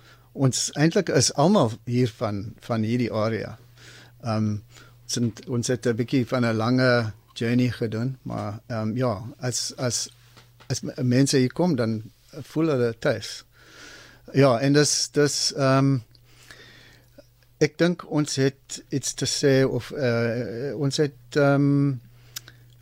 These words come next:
'n les vir die, vir die wêreld te, te, te gee, ja. Ons, ons, ehm, ons het, eh,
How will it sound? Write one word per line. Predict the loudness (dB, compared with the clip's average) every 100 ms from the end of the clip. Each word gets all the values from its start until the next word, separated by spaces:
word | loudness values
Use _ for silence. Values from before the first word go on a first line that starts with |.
| -6
'n | 0 4
les | 4 4 2
vir | 0 2
die, | 2 2 0
vir | -2 -2
die | 0
wêreld | -2 0 -2 -4 -8
te, | -6 -6 -6
te, | -10 -10 -10
te | -12
gee, | -8 -6 -6 -6
ja. | -8
Ons, | -4 -4 -2
ons, | -2 -2 -2 -2
ehm, | 0 2 0 -4 -12 -20 -20 -20 -20 -20 -20 -20 -20 -20 -20 -20 -20 -20 -20 -20 -20 -20 -20 -20 _ -20 -20 -20 -20 -20 _ -4
ons | 0 4
het, | 2 0 _ 4
eh, | 6 8 6